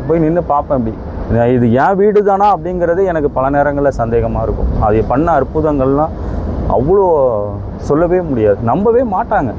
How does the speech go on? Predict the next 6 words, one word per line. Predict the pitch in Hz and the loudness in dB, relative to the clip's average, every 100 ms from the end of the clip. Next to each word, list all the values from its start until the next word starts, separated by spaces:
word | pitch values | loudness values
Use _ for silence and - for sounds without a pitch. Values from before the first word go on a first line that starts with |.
| - - - - | -8 -8 -8 -2
இது | 123 | 0
இப்படிலாம் | |
நடக்குமா | 120 202 180 151 170 165 | 2 0 2 0 -2 -2
அப்படிம்பாங்க. | 147 127 117 98 92 - - | 0 -2 -4 -4 -6 -8 -4
சத்தியமா | 113 - 160 156 156 | -4 0 0 2 2
நடக்கும். | 127 117 127 | 0 0 -2